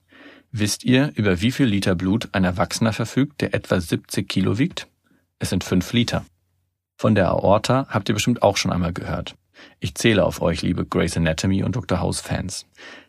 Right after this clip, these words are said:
Das ist die Hauptschlagader, die direkt ans Herz angeschlossen ist. Die ist ziemlich muskulös, gerade ihre Wand. Im Prinzip ist sie euer innerer Arnold Schwarzenegger. Das ist auch kein Wunder, denn sie muss einiges aushalten.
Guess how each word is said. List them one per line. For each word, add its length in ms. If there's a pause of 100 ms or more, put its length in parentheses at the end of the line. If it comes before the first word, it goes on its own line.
(140)
Das 360 (120)
ist 180
die 60
Hauptschlagader, 800 (100)
die 80
direkt 400
ans 160
Herz 260
angeschlossen 580
ist. 280 (640)
Die 160
ist 220
ziemlich 340
muskulös, 680 (200)
gerade 360
ihre 220
Wand. 360 (100)
Im 120
Prinzip 540
ist 220
sie 220
euer 260
innerer 380
Arnold 300
Schwarzenegger. 680 (800)
Das 180
ist 60
auch 120
kein 220
Wunder, 380 (100)
denn 160
sie 160
muss 260
einiges 540
aushalten. 680